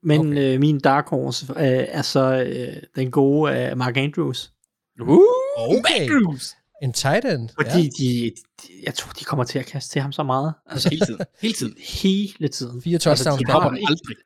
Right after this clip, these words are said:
Speaker 1: Jeg ved godt, at Bateman, han også er der, og han skal nok også få nogle bolde, men altså, de har så få typer at kaste til.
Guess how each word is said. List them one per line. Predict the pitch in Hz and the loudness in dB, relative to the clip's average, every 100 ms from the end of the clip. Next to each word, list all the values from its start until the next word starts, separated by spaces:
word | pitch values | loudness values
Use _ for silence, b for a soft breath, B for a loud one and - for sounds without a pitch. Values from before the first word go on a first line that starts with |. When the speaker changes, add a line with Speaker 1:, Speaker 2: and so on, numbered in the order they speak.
| b b b - | b b b 0
Speaker 1:
Jeg | 127 | 4
ved | 170 | 4
godt, | 165 - | 4 2
at | 131 | 2
Bateman, | 135 143 147 | 2 2 -2
han | 127 127 | -2 0
også | 127 - | 0 0
er | 123 | 0
der, | 123 147 | 0 -2
og | 143 | -4
han | 120 123 | -4 -2
skal | 139 | -2
nok | 131 | 0
også | 135 - | -2 -2
få | 135 | -2
nogle | 123 117 | -2 -6
bolde, | 117 131 151 | -6 -6 -6
men | 131 127 | -4 -4
altså, | 120 - 123 b b b b - | -6 -8 -10 b b b b -2
de | |
har | 135 175 | 0 0
så | - - 226 - | -2 -2 -2 0
få | 180 127 - _ | 0 0 -4 _
typer | - 143 131 143 - | -2 0 0 -4 -6
at | |
kaste | - 120 - - | -6 -4 -6 -10
til. | 117 | -10